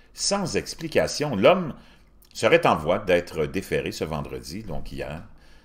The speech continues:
après-midi, pour avoir incendié divers objets dans la demeure et tout récemment pour avoir incendié un matelas. On verra bien comment ça va se terminer, si c'est vraiment ça le fond de l'histoire, mais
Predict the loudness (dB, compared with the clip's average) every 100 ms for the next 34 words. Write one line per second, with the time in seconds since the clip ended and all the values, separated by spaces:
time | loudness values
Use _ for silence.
0 | -12 -8 -6 -6 -8 -12 -10 -8 -6 -6
1 | -6 -8 -8 -8 -6 -6 -10 -20 -16 -2
2 | 0 2 2 2 0 2 2 2 0 -2
3 | -4 -6 -4 -4 -6 -6 -8 -10 -8 -6
4 | -4 -4 -6 -10 -8 -10 -6 -4 -4 -4
5 | -2 -4 -4 -4 -4 -4 -16 -20 -20 -20
6 | -20 -20 -18 -18 -14 -6 0 0 0 -4
7 | -4 -6 -6 -6 -8 -6 -6 -8 -10 -8
8 | -8 -8 -8 -8 -8 -8 -6 -6 -6 -6
9 | -8 -8 -10 -8 -6 -6 -8 -10 -10 -10